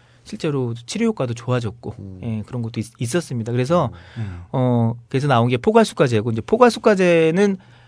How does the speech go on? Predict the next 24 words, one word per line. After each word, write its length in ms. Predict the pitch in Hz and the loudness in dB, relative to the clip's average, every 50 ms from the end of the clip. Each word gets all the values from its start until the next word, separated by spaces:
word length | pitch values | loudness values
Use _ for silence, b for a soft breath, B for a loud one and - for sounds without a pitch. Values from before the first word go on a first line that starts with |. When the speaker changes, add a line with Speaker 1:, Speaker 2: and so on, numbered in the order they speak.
| b b | b b
Speaker 1:
병이 280 | - 147 147 160 165 165 | 0 2 2 4 4 4
하나 240 | 165 208 226 233 208 | 4 6 6 6 6
있으면은 560 | 143 117 - 139 131 127 120 127 135 135 131 - _ | 4 2 -2 -2 -2 -2 -2 -2 -2 -4 -6 -10 _
전혀 280 | - - - - 165 151 | -20 -12 -6 -4 -4 -2
그거에 200 | 151 - 139 135 | -2 0 -2 0
상관없이 840 | - 208 214 220 208 156 113 117 - - - 110 110 120 123 110 104 - b b b b b b b - | 0 2 2 2 2 0 0 -4 -6 -6 -4 -4 -2 -2 -2 -4 -6 -10 b b b b b b b -8
검사 440 | 110 113 - 113 110 107 107 104 - _ | -6 -4 -2 -2 -2 0 -2 -4 -6 _
개수나 640 | - - 113 - - - 123 117 110 120 151 170 - - | -8 -8 -8 -6 -4 -2 0 0 0 0 -2 -6 -6 -6
횟수에 240 | 226 220 - 190 170 | -6 -4 -2 -2 -2
상관없이 500 | - 208 214 208 180 143 113 117 - - | 0 0 0 0 -2 -4 -6 -8 -10 -8
일정하게 400 | 98 110 117 - 170 151 139 131 | -8 -6 -4 -2 -2 -2 -2 -4
Speaker 3:
음. 20 | |
Speaker 1:
돈을 200 | 117 - 123 123 | -4 -4 -4 -4
받으니까 640 | 120 110 104 101 - 107 101 101 - - 139 123 113 - - 120 | -4 -4 -6 -8 -6 -6 -8 -8 -8 -8 -8 -8 -8 -10 -8 -2
Speaker 3:
무엇을 380 | 127 156 175 190 - - 190 | 2 4 4 4 4 4 2
Speaker 1:
정- 60 | 175 175 | 2 2
Speaker 3:
하더라도 340 | 170 170 151 151 147 147 135 | 2 2 2 2 4 4 4
아까 240 | 120 120 123 147 | 4 4 2 0
말씀하셨던 580 | 135 120 117 117 131 127 113 120 117 120 120 113 | 2 2 0 0 0 -2 -2 -2 -2 -2 -2 0
대로 300 | 110 110 113 135 139 120 b b b b b b | 0 0 0 0 -2 -2 b b b b b b
비급여로 440 | - 127 135 147 156 147 156 151 143 | -6 -4 -2 0 2 2 2 2 2
때울 260 | - - 233 233 254 | 4 4 6 6 4
필요는 260 | 247 - - 175 120 | 4 0 -2 -2 -2
없는. 320 | 101 107 117 117 98 - | 0 0 0 0 0 0